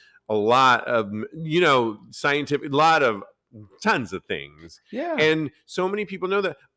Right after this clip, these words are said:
Speaker 1: But perspective on life can get you out of your rut that you're currently in, and we all get in those ruts. So I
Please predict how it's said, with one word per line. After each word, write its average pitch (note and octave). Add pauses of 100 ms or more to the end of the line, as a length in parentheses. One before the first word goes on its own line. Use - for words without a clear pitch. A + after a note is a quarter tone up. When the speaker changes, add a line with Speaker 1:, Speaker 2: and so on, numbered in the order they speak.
Speaker 1:
But F#3
perspective G3
on A2
life G2 (100)
can B2
get C3
you C3
out B2
of G#2+
your G#2+
rut A2+
that G#2+
you're F#2+
currently F2+
in, F2+ (120)
and G2+
we G#2
all A#2
get G#2
in E2
those D2+
ruts. D#2+
So G#2
I G#2+